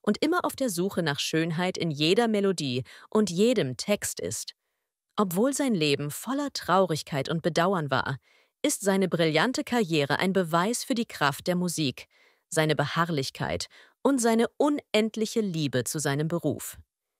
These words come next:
Die Melodien, die er hinterlassen hat, werden für immer in den Herzen des Publikums fortleben und ein unauslöschliches Zeichen in der Geschichte der europäischen Musik darstellen.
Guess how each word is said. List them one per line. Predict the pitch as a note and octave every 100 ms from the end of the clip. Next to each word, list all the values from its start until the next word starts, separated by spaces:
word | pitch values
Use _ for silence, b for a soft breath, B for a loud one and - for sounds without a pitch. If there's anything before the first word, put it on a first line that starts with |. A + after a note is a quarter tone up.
| _ -
Die | F#3
Melodien, | G3+ G3+ F3+ G#3+ D4 D4+
die | D#3+
er | B2+
hinterlassen | C3+ D3+ E3 C3+ - C#3
hat, | C#3 C3 - b b b
werden | A3 A3+ A#3
für | B3+ B3
immer | - C#4+ D4+ D4+
in | F#3
den | D#3+
Herzen | D#3 F#3+ G#3 G#3 G3+
des | D3+ -
Publikums | - C4 A#3 G#3 G3+ -
fortleben | - F3 D#3+ C#3 C3 C3+ C3 B B B -
und | C#4 C#4
ein | - E3 -
unauslöschliches | C#4+ D4+ - A#3+ B3 - D#3+ E3+ - F#3 - F3 -
Zeichen | - G#3+ D#3+ -
in | C3 D3+
der | D3+
Geschichte | E3 - C#4+ - C#4
der | C4+ -
europäischen | A3 B3+ - E3 E3 F#3
Musik | F3+ D#3+ C#3 -
darstellen. | C3 A2 - - - -